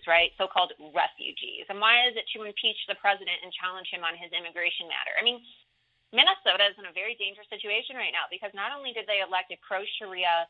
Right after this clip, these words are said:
uh, a pro-Sharia attorney general who has been, uh, declared in the past as the Muslim of the Year by care, which, as I already mentioned, is a designated Islamic terrorist organization. But, uh,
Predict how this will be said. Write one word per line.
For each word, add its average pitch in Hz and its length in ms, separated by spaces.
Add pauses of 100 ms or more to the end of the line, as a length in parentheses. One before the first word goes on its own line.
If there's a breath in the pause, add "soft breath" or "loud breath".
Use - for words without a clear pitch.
(300)
uh, 165 260 (220)
a 196 80
pro-Sharia 208 640
attorney 202 400
general 180 480
who 190 160
has 170 320
been, 180 240 (400 soft breath)
uh, 170 160
declared 208 480 (320)
in 196 160
the 180 80
past 185 400
as 170 240
the 185 80
Muslim 185 560
of - 160
the 175 80
Year 165 320
by 160 160 (160)
care, 175 240
which, 190 240 (160)
as 175 160
I 190 160
already 196 240
mentioned, 202 560
is - 80
a 170 80
designated 180 800
Islamic 185 480
terrorist 208 320
organization. 165 880 (400 loud breath)
But, 247 160 (160)
uh, 254 320